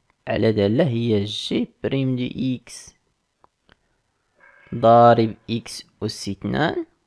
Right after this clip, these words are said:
ناقص جي دي إكس ضارب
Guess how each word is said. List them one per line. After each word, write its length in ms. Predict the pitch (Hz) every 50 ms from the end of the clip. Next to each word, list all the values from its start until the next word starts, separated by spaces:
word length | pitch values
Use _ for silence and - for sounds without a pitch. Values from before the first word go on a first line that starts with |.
| _ _ _ _ _ _ _ _ _ _ _ _ _ _ _ _ _ _ _ _ _ _ _ _ _ _ _ _ _ _ _ _ _ _ _ _ _ _ _ _ _ _ _ _ _ _ _ _ _ _ _ _ _ _ _ _ _ _ _ -
ناقص 840 | 139 147 135 120 104 98 - - - - - 139 196 - - - - _ _ _ _ _ _ _ _ _ -
جي 400 | 117 113 110 117 135 165 180 156
دي 380 | 131 131 - - - 143 196
إكس 420 | 254 - - - - - _ _ _ _ _ _ _ _ _ _ _ _ _ _ _ _ _ _ _ _ _ _ _ _ _ _ _ _ _ _ _ _ _ _ _ _ _ _ _ _ _ _ _ _ _ _ _ _ _ _ -
ضارب 640 | 113 110 113 113 110 107 - 98 101 123 147 170